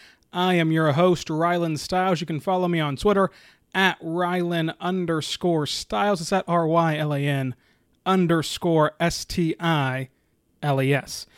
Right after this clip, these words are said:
You can also now call in the show. You can call four oh five, three six two, seven one two eight to leave a, a voicemail for the show that will be played on the air. So if you have any thoughts about Game five,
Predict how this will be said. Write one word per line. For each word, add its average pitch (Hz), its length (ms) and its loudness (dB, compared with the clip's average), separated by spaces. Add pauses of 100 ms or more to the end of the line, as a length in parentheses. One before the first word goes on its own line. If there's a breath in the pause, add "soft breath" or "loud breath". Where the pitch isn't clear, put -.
(180 soft breath)
You 175 100 0
can 202 100 0
also 214 280 2
now 202 180 0
call 208 400 0
in 277 160 2
the 269 80 4
show. - 400 -2 (380 soft breath)
You 175 80 -2
can 185 160 0
call 185 180 2
four 214 320 2
oh 190 80 2
five, 196 400 0
three 208 300 -2
six - 340 -6
two, 185 400 2 (300 soft breath)
seven 190 420 2
one 185 380 2
two 160 340 0
eight 185 440 0 (280 soft breath)
to 156 100 -10
leave 156 200 0
a, 139 60 -2 (120)
a 143 100 0
voicemail 185 540 0
for - 80 -6
the 160 120 -4
show 160 360 2 (320 soft breath)
that 143 120 -6
will 143 80 -2
be 143 100 0
played 170 480 0
on 190 340 -2
the 202 240 0
air. 196 280 2
So - 80 -6
if 143 80 -2
you - 20 0
have 170 80 0
any 214 140 0
thoughts 240 360 -4
about 165 200 -6
Game 147 180 -4
five, 135 380 -6